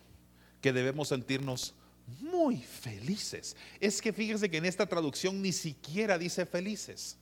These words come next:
dice muy felices. Y si somos bien honestos, eso es exactamente lo que más escasea en los tiempos difíciles, felicidad.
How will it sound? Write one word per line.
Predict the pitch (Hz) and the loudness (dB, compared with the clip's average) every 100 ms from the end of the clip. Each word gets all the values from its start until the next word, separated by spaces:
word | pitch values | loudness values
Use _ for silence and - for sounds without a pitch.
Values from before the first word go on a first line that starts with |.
| - - - - - | -20 -20 -20 -14 2
dice | 175 226 220 208 - - - | 4 6 4 2 -2 -18 -8
muy | 226 330 392 262 156 180 170 - | -2 6 8 8 6 0 -4 -14
felices. | - 254 254 269 - - - - - - - - - - - | 0 4 6 4 2 -4 -8 -10 -14 -20 -20 -20 -20 -20 -6
Y | 165 165 | -2 2
si | 160 208 | 2 4
somos | 190 - 392 381 330 | 4 6 6 6 4
bien | 226 233 | 2 0
honestos, | 208 147 - - 139 - - - | 0 0 -2 -2 -2 -4 -10 0
eso | 226 233 269 | 2 4 2
es | - | 0
exactamente | - - - 302 302 - 233 220 262 277 277 247 | -4 -4 0 0 0 -2 -2 -2 -2 -2 -2 -2
lo | 220 190 | -2 -2
que | 165 | 0
más | 180 269 - | 4 4 4
escasea | 240 - - 180 - 277 254 | 0 -2 0 0 2 2 2
en | 233 | 0
los | 196 - | -4 -2
tiempos | 269 262 262 254 | 0 0 -2 -4
difíciles, | 262 320 - 190 107 - - - - - - - | 0 0 2 -2 -4 -6 -8 -10 -20 -20 -20 -2
felicidad. | - 220 226 226 226 220 127 | 4 4 4 2 2 2 -2